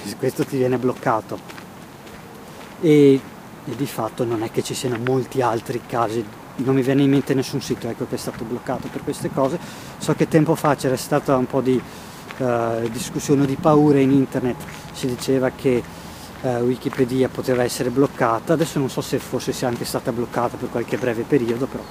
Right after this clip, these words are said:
adesso comunque non è bloccata, eh, sì, per questioni che magari mettono informazioni che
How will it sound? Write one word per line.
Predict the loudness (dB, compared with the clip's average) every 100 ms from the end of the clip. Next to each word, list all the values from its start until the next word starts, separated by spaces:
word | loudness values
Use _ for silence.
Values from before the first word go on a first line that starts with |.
| -8
adesso | -2 0 0 -2
comunque | -4 -4 -2
non | -2 0
è | 0
bloccata, | 0 -2 -2 -4 -4 -10 -12 -14 -14 -14 -8
eh, | -4 -4 -4 -8 -12 -16 -16 -10
sì, | -6 -6 -8 -16 -4
per | 0 0 2
questioni | 2 4 2 2
che | 2
magari | -2 0 0 -2 -4 -12 -14 -4
mettono | -2 0 0
informazioni | -2 0 2 2 0 -2 -2 -2
che | -2 -2